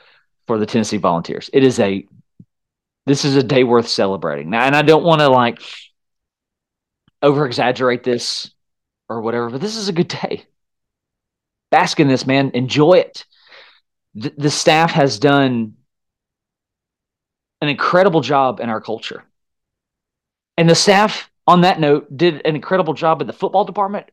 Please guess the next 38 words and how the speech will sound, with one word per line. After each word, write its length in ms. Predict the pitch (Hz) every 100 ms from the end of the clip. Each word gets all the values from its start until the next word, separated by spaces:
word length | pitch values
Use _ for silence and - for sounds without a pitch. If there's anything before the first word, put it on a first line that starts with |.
| _ -
in 100 | 147
last 460 | 131 147 202 226
year's 200 | 160 147
recruiting 420 | 123 135 143 131 127
class 560 | 131 123 127 - - -
in 360 | 135 135 123 117
making 380 | 135 143 156 139
a 120 | 123
defensive 640 | 113 95 175 185 165 160 131
overhaul. 600 | 139 135 120 98 73 - _ _ _ _ _ -
I 60 |
made 160 | 165 185
a 40 |
point 260 | 147 180 151
earlier 300 | 160 175 151
about 200 | 131 120
Nico, 560 | 139 147 143 127 120 - _ _ _ _ _ _ _ _ _ _ _ _ -
or 100 | 135
excuse 260 | - 165
me, 60 | 147
about 180 | 131 131
the 60 |
quarterback 680 | - 156 147 135 120 - _ _ _ _ _ _ _
being 200 | 165 156
a 60 | 131
recruiter, 720 | 120 120 - 170 123 135 117 - _ _ -
you 100 | 139
know, 320 | 139 135 135 _
f-, 240 | - 127 -
for 120 | 139
their 180 | 131 123
own 160 | 127 123
class, 460 | 131 127 135 -
their 180 | - 120
own 80 | 120
respective 400 | 113 - 131 -
class. 500 | 127 127 131 - -
Now, 160 | 131